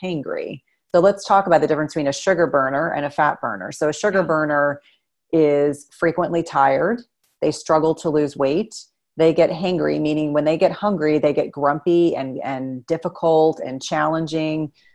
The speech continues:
Speaker 1: Um, they generally use carbs as their primary fuel source. And I'm not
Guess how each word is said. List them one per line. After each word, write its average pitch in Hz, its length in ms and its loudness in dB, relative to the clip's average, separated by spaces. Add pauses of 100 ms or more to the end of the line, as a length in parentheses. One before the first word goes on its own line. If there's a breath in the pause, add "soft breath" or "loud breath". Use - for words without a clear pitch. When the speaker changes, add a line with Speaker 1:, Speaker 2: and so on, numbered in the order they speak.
(200)
Speaker 1:
Um, 143 480 0
they 156 360 2
generally 156 420 -2
use 143 180 -4
carbs 151 580 0
as 143 180 0
their 143 160 4
primary 139 440 -2
fuel 135 280 -2
source. 180 440 -2
And 139 240 -4 (320)
I'm 156 200 0
not 170 320 0